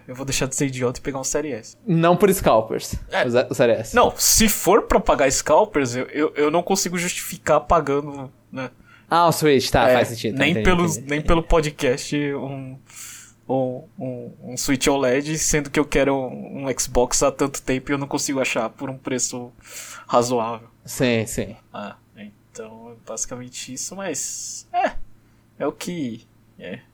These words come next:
Speaker 1: o que a Nintendo vai dar pra gente, né? A-, a-, a-, aliás, é, é, é, assim, vai parecer meio babaca, mas eu queria que a,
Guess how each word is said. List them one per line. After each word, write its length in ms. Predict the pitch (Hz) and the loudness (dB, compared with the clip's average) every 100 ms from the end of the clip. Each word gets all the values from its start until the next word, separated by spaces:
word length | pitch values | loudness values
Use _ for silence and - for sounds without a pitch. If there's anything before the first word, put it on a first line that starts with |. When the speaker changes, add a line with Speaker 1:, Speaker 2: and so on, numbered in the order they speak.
| _ | _
Speaker 1:
o 60 | - | -12
que 120 | - | -2
a 60 | 151 | -2
Nintendo 340 | 147 151 147 | 0 -4 -2
vai 160 | 143 135 | -2 0
dar 120 | 127 | -2
pra 200 | - 123 | 0 -4
gente, 340 | 107 117 - | -4 -14 -18
né? 120 | - - _ - - - - | -20 -20 _ -20 -20 -18 0
A-, 60 | |
a-, 240 | 160 180 220 202 185 | 2 4 4 6 4
a-, 40 | |
aliás, 720 | 185 175 208 - - - - - | 4 4 4 2 -2 -4 -6 -4
é, 240 | 156 143 - _ _ _ _ - | 0 0 -2 _ _ _ _ -4
é, 180 | 127 127 - - - - _ - | -4 -4 -10 -14 -18 -20 _ -18
é, 120 | - _ _ _ _ - | -18 _ _ _ _ -4
assim, 380 | - 127 113 123 - 87 113 | -2 -2 -8 -16 -10 -6 -2
vai 120 | 143 | -2
parecer 300 | - 139 143 | 2 2 2
meio 160 | 135 | 2
babaca, 540 | 131 123 120 147 170 143 | 2 0 4 2 2 -2
mas 400 | 135 113 - - - - - | 4 6 4 0 -10 -20 -18
eu 420 | 139 143 135 127 - - _ _ _ - | -10 -8 -8 -12 -16 -20 _ _ _ -2
queria 400 | 175 131 170 165 | 0 2 2 2
que 160 | - | 2
a, 240 | 135 113 | 0 0